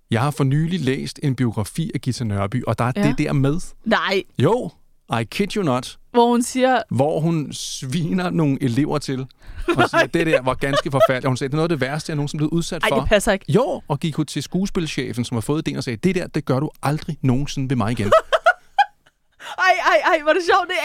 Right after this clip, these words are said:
Speaker 2: anede jeg ikke.
Speaker 1: Nå, det er rigtigt.
Speaker 2: Nå, okay, men jeg var så dårlig, at Gita Nørby har det med i sin biografi.
Speaker 1: Ja, og hvad skete der? I, I, I, hun kommer, I skal opføre det for selveste Gita Nørby,
Speaker 2: Ja.
Speaker 1: og I tænker, det bliver fedt, det
Speaker 2: Ja.
Speaker 1: bliver mit store gennembrud, det er mit break, det er min mulighed.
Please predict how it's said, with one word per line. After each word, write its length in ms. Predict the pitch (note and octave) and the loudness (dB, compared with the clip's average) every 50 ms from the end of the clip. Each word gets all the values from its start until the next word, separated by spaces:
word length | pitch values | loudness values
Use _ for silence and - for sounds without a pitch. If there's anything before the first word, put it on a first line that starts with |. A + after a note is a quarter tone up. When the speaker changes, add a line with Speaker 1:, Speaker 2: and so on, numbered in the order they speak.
| D#4+ E4 | 4 2
Speaker 2:
anede 160 | F4 F#4 F#4 | 2 2 2
jeg 140 | F#4 F#4 F#4 | 2 2 2
ikke. 100 | G#4 - | 2 0
Speaker 1:
Nå, 60 | A#3 A3 | -2 0
det 60 | A3+ | 0
er 80 | G#3+ G3+ | 0 0
rigtigt. 180 | G#3 G3 G3 - - - - | -2 -4 -6 -10 -12 -4 0
Speaker 2:
Nå, 60 | C4 C4+ | 2 2
okay, 140 | C#4+ C4+ G#3+ | 2 2 -2
men 120 | F#3+ G3+ A#3+ | -2 0 2
jeg 80 | D4+ | 2
var 140 | E4+ F4+ F4+ G#4 | 4 4 2 2
så 100 | - G4 C#4+ | 0 -2 0
dårlig, 320 | C#4 D4+ C#4 C#4 D4+ D4+ C#4+ | 2 4 6 4 4 4 2
at 100 | C4+ - | 0 0
Gita 240 | C4+ C4+ A#3+ C#4 B3+ | -2 0 0 2 2
Nørby 300 | B3 B3+ C4+ C#4+ D#4 C#4 | 4 2 2 4 2 2
har 140 | C4+ C4+ | 4 4
det 100 | B3+ A#3 | 2 2
med 260 | A3+ A#3 A#3 B3 C4+ A#3+ - - | 2 2 2 4 4 2 0 0
i 240 | A#3+ C4 C4+ C#4 C4 - - - - - - - - - - - - _ _ _ - | 0 2 2 0 0 -4 -14 -20 -20 -20 -20 -20 -20 -20 -20 -20 -20 _ _ _ -12
sin 260 | - - D4 C#4+ B3+ | -6 -2 -2 0 0
biografi. 500 | A3 A#3+ A#3 A3+ - G3+ G#3+ B3+ G#3+ - - | 0 0 0 0 0 0 0 0 0 0 0
Speaker 1:
Ja, 220 | F3+ D3+ C#3+ C#3 C3 - - - | 0 0 0 -2 -6 -8 -6 -4
og 80 | - C#3+ | -2 -2
hvad 120 | D3 G3+ | -2 -2
skete 300 | F#3 - - G#3+ A3 - - | -4 -4 -6 -6 -6 -4 -6
der? 80 | F#3 D3+ | -6 -4
I, 100 | C#3+ F3+ | -2 -4
I, 260 | E3+ F3 F#3+ F3 E3+ - | -2 -2 -2 -4 -4 -4
I, 180 | - F#3 E3 - - | -6 -6 -6 -6 -4
hun 160 | F#3+ D3 F3 | -2 0 0
kommer, 400 | D#3+ - F#3+ G3+ F#3 G#3 G3+ G3+ - | 0 0 -2 -2 0 -2 -2 -2 -2
I 120 | - D#3+ D3 | -4 -4 -4
skal 320 | - - - D3 C3+ C3 | -4 -4 -4 -4 -4 -4
opføre 380 | - D3+ D#3+ - - F#3+ E3+ C#3 | -4 -4 -6 -6 -8 -6 -6 -6
det 100 | C#3+ - | -4 -2
for 200 | - C3 B2 A#2+ | 0 0 0 -2
selveste 420 | - - D3 C#3+ D3+ E3 - D#3 | -4 -6 -8 -6 -6 -6 -8 -8
Gita 220 | - C#3+ B2 - | -8 -6 -4 -4
Nørby, 380 | B2+ C3 D3 E3 E3 F#3 F3+ G3+ | -2 -2 -2 -2 -2 -2 0 2
Speaker 2:
Ja. 120 | B3 A3 C#3+ | 2 2 2
Speaker 1:
og 60 | C3 | 0
I 40 | B2 | -2
tænker, 380 | - - C#3+ B2+ A#2+ B2+ A#2 A2 - - - | -4 -4 -4 -4 -2 -4 -4 -6 -6 -4 -4
det 100 | D#3+ C#3+ | -2 -2
bliver 120 | C#3+ A#2 | -2 -4
fedt, 420 | - - - E3+ F3+ - - - | -4 -4 -4 -4 -4 -4 -6 -4
det 80 | - A3 | -2 0
Speaker 2:
Ja. 60 | A3+ | 2
Speaker 1:
bliver 120 | G3 C#3+ B2 | 2 2 0
mit 80 | A#2+ G#2+ | 0 -2
store 240 | - - B2+ C#3 C3 | -2 -2 -2 -2 -2
gennembrud, 440 | C3+ B2+ D3 F3 D#3+ - D#3+ D3+ D3+ | -2 -4 -4 -4 -2 -2 -2 -2 -2
det 80 | - | -2
er 40 | C#3 | -4
mit 120 | A#2 G2+ | -4 -2
break, 260 | - B2+ C3+ D3 E3 - | 0 0 0 0 0 -4
det 100 | - - | -6 -6
er 40 | |
min 120 | C3+ B2+ B2+ | -4 -2 0
mulighed. 420 | C3 D3+ E3+ F3 E3+ E3+ - - | 0 0 0 0 -2 -2 -4 -6